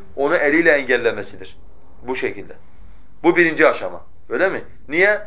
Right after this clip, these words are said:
Çünkü bir hadiste Peygamber aleyhissalatu vesselam diyor ki onu göğsünde engellesin. Bir insan bir insan nasıl göğsünde engelleyebilir?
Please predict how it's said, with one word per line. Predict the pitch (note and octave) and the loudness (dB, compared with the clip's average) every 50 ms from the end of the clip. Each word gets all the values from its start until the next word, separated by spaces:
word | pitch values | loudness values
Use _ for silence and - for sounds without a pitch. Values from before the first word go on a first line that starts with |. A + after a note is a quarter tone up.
| - - - - | -10 -12 -12 -10
Çünkü | - E3 D3+ E3 D#3+ | -8 -6 -6 0 2
bir | F3+ F3 | 2 2
hadiste | - - D#3 D3 C#3 - F3 F3 E3+ | 4 2 2 2 2 0 0 0 2
Peygamber | D#3+ D3+ C3+ C#3 C#3+ C#3+ D#3+ D#3+ | 0 0 2 2 2 2 2 2
aleyhissalatu | D#3 D3 C#3+ C#3 - D#3+ D#3+ D#3 D3 | 2 0 -2 -2 -2 -2 -2 -2 -4
vesselam | D3 C#3+ - D3+ D3 D#3+ E3 D#3+ | -6 -6 -4 -2 -2 -2 -2 -2
diyor | G3 G3+ G3 | -4 -4 -4
ki | F3 | -4
onu | - - C#3 D3 D#3+ F#3+ G#3+ G#3+ G#3+ - - - - - | -4 -2 -2 0 0 0 0 -2 -4 -8 -12 -12 -12 -4
göğsünde | - C#3+ D3 D3 C#3+ - D3+ D3+ D#3 E3+ | 2 4 4 4 4 0 -6 0 4 4
engellesin. | E3 D3 C3 A2+ A2+ G#2 G2 F#2+ F#2 F#2 - - - - - - - - - - - - | 4 4 4 0 -2 -2 -2 -4 -6 -8 -10 -10 -12 -12 -12 -12 -12 -12 -12 -12 -8 -4
Bir | - E3 | -2 0
insan | E3 D#3+ D#3 - F3 F3 D#3+ E3+ | 0 0 2 2 2 2 2 -2
bir | F3+ | -4
insan | F3 E3 D#3+ F3+ F3 F3+ F#3+ | -4 -2 0 0 0 2 2
nasıl | A3 A3+ A3 F#3+ | 2 0 0 -2
göğsünde | D#3 E3 D3+ C#3 - C#3+ C#3 C3+ C3+ | -2 -2 -2 -2 -4 -4 -2 0 0
engelleyebilir? | C3+ B2+ B2+ B2 A#2+ A#2+ A#2+ A#2 A#2 C3 F#3 F#3+ - - - | 0 2 0 0 0 2 0 0 0 -2 -6 -8 -10 -10 -12